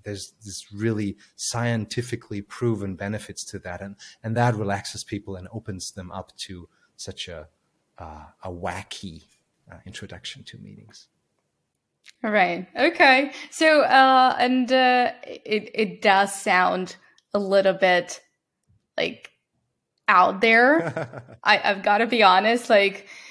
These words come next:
Speaker 2: because, y-, uh, I don't know, because we're all coming from this, "Let's do this fast,"
Speaker 1: Yeah.
Speaker 2: right? "Let's run the numbers. Let's see who's doing what." And, uh,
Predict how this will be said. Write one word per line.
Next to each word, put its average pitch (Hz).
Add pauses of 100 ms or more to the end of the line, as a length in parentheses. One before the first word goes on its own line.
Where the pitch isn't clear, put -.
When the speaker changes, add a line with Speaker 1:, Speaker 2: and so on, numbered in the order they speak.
(180)
Speaker 2:
because, 349
y-, 277
uh, 285 (640)
I 247
don't 202
know, 185 (120)
because 277 (100)
we're 233
all 247
coming 208
from 196
this, 185 (360)
"Let's 208
do 240
this 208
fast," -
Speaker 1:
Yeah. -
Speaker 2:
right? 190
"Let's 190
run 233
the 285
numbers. 214
Let's 180
see 214
who's 208
doing 196
what." 156 (500)
And, 220
uh, 226